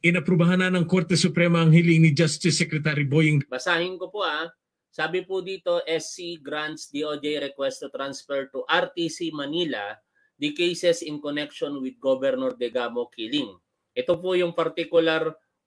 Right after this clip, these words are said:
Speaker 2: ruling ng Supreme Court. "The Supreme Court, during its en banc deliberations today, acted on A M twenty-three dash zero three dash zero four dash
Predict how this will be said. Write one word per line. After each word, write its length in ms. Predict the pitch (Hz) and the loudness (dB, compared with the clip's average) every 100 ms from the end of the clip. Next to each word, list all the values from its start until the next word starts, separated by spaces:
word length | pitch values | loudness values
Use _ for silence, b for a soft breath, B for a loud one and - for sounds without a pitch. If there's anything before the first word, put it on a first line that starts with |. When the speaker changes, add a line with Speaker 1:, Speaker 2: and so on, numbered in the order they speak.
| 139 | -4
Speaker 2:
ruling 400 | 156 170 160 139 | -2 0 0 -4
ng 160 | 135 | -8
Supreme 400 | 131 143 139 135 | -8 -10 -8 -4
Court. 240 | 175 156 - _ _ _ _ | 2 2 0 _ _ _ _
"The 80 | 143 | 0
Supreme 400 | - 208 208 202 | 2 0 0 -2
Court, 320 | 180 190 185 - | 2 2 2 2
during 400 | 160 170 165 165 | 2 4 2 -2
its 240 | 165 160 - | -4 -6 -4
en 240 | 160 185 160 | 0 0 -2
banc 320 | 151 156 - | -4 -4 -6
deliberations 880 | 139 147 143 143 156 151 151 147 - | -4 -4 -2 -4 -4 -4 -6 -6 -6
today, 560 | 180 151 117 135 170 - _ _ - | -4 -2 -2 -2 -6 -12 _ _ 0
acted 640 | 156 - - 175 170 - | 2 2 4 4 4 0
on 400 | 143 143 143 143 - _ _ _ _ _ | -4 -2 -4 -6 -10 _ _ _ _ _
A 240 | 160 190 - 170 | 0 0 2 2
M 400 | 165 165 165 160 | 4 2 -2 -6
twenty-three 640 | 160 156 151 147 156 151 135 | -4 -4 -6 -8 -6 -4 0
dash 320 | 135 139 - | 0 0 -2
zero 320 | 160 147 143 | -4 -2 -4
three 480 | - 143 139 139 143 | -6 -6 -6 -8 -4
dash 320 | 123 123 - | -2 -2 -2
zero 240 | 151 143 135 | -2 -2 0
four 400 | 131 131 127 - | 2 2 -2 -4
dash 320 | 123 123 | -2 -2